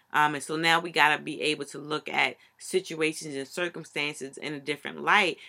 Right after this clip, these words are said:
specifically when you're mature in the Word of God, specifically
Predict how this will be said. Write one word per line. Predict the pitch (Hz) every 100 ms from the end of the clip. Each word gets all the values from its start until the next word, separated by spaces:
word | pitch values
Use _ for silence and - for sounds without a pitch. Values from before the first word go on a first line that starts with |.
| - _
specifically | 165 - 220 247 196 180
when | 160 160
you're | 151
mature | 143 135 - 196 170 156
in | 147
the | 156
Word | 147 156 139
of | 131
God, | 165 175 165
specifically | 139 135 - 202 - 208 175